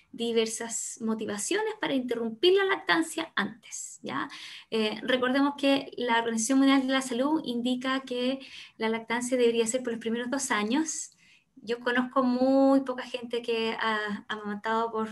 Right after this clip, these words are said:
dos años, pero el Ministerio de Salud <laughs> indica que ojalá sea exclusiva por seis meses y, eh, combinada con otro tipo de alimentos a lo largo del desarrollo, eh,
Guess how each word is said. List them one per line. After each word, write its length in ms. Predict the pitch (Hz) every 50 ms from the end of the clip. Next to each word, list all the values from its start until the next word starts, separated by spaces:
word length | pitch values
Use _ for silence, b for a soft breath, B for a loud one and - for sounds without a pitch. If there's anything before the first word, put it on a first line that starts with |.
| 254 -
dos 300 | - - 202 247 247 247
años, 440 | 233 233 247 247 269 311 - - B B B B B B B B B -
pero 220 | 254 262 277 285
el 80 | 285 262
Ministerio 500 | 254 254 262 277 269 262 285 277 285 285
de 100 | 302 311
Salud 360 | - - 311 285 311 349 330
<laughs> 220 | 320 - 262 -
indica 500 | - - 262 247 247 262 262 254 262 262
que 240 | - 262 247 247 254
ojalá 600 | - - 254 247 - 254 240 247 254 262 269 285
sea 420 | 277 - - 269 254 254 254 254 - -
exclusiva 520 | 247 247 - 262 254 254 - 269 269 262
por 120 | 262 254 247
seis 200 | 247 262 247 240
meses 520 | 247 254 247 - - 269 262 254 - B B B B B B B -
y, 340 | 226 233 233 240 226 - - _ _ _ _ _ _ _
eh, 240 | - 208 196 190 196 208
combinada 460 | - 226 226 226 226 226 226 233 233
con 140 | 233 233 226
otro 160 | 233 226 226
tipo 200 | 220 233 233 233
de 40 | 226
alimentos 460 | 220 214 220 220 226 226 - 226 220
a 60 | 220
lo 60 | 208 208
largo 240 | 208 202 202 202 202
del 100 | 202 202
desarrollo, 480 | 214 214 - 226 220 208 - - - B B B B B B B B B _
eh, 200 | - 202 196 196